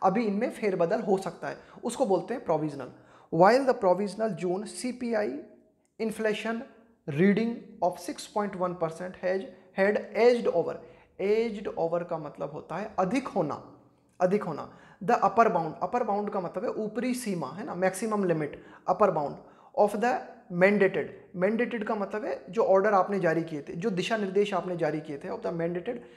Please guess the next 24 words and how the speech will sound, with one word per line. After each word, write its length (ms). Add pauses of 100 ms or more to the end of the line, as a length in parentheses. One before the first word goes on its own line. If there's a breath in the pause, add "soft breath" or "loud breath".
(300 loud breath)
medium 520 (140)
term 320
goal। 200 (520 soft breath)
देखो 180
हमने 220
क्या 180
है, 240
गोल 200
सेट 280
किया 220
था, 120
है 100
ना, 120
मीडियम 400
टर्म, 240
एक 220
मध्य 480
अवधि 300
का 180 (460 loud breath)
एक 240
गोल 220
सेट 260
किया 220
था 160